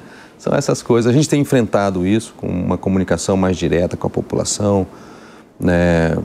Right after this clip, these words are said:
A gente tem apostado muito na, na comunicação regional também, disseminando conhecimento do seguro ao longo do país, usando as tecnologias modernas, redes sociais, todos os canais,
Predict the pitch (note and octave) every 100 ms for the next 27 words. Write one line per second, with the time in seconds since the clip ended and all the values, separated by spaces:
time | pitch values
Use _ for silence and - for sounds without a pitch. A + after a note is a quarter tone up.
0 | - - F#2 G2+ G#2 F#2+ F#2+ - F2+ F2
1 | G2 F#2+ F#2 F2+ F2+ - E2+ - F2 E2+
2 | F2 F2 F#2+ F2 F2 E2+ E2 F#2 F#2+ F2+
3 | E2 F#2 G2 F#2 F2+ - - - - -
4 | G2+ F#2 F2 F#2+ G2+ F#2 E2+ - - -
5 | - - - - _ _ - D#2+ F#2 F2
6 | - F2+ F2 - E2 F2+ - E2+ F#2 F#2
7 | E2+ F2 D#2+ - - F#2 G2 E2 A2+ C3+
8 | D#3+ C#3 - G#2 G2+ F#2+ E2+ G2+ F2 E2
9 | E2 G#2 G2 E2+ E2+ F#2 - - - -
10 | G2+ G#2 G2+ E2+ E2 - - E2+ F2 F2+
11 | - F2 - E3+ D#3+